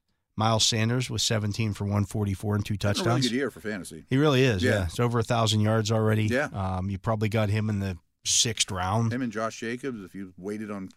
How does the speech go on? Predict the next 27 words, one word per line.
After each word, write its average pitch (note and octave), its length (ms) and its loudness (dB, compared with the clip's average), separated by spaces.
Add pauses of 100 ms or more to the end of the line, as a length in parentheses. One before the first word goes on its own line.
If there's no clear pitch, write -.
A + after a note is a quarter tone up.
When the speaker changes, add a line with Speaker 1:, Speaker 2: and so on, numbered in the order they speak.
(120)
Speaker 2:
you - 80 -12
know, D2+ 40 -8
if - 100 -16
you G2 60 -10
took - 220 -12 (360)
receivers A2 480 -6
high A2 300 -6
or D#2+ 140 -10
Kelce A2+ 460 -8
or E2 60 -8
Allen A2+ 300 -6
or A#2 60 -8
somebody, A#2+ 420 -10 (400)
doing G2+ 160 -10
all G#2 80 -8
right. G2+ 180 -6 (160)
Speaker 1:
Yeah. G2 240 -2 (580)
Derrick B3 240 0
Henry C#3+ 380 2
had G2 100 0
seventeen C#3+ 480 2
for A#2+ 100 -2
one A#2 200 2
twenty-one A2+ 440 0
and G2+ 120 0
a F2+ 40 0
touchdown. B2 680 0